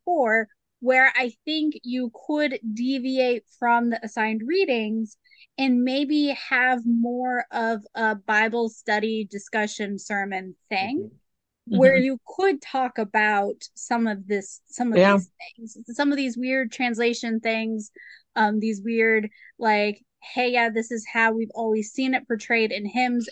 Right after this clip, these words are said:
Speaker 1: and music and, um, like, plays and movies and, but, like, let's actually take a look at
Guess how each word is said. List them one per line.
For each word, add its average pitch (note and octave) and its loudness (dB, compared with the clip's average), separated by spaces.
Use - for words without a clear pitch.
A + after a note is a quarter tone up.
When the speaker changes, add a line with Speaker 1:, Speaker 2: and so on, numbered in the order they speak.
Speaker 1:
and G#3 -4
music C4 2
and, A#3 0
um, A3 0
like, G#3+ 0
plays B3+ 4
and G#3 -6
movies A#3+ 0
and, A3 -2
but, A3+ 0
like, A3 0
let's C#4 0
actually C#4+ 0
take D4+ -4
a D4 -2
look C#4+ 4
at A3+ 0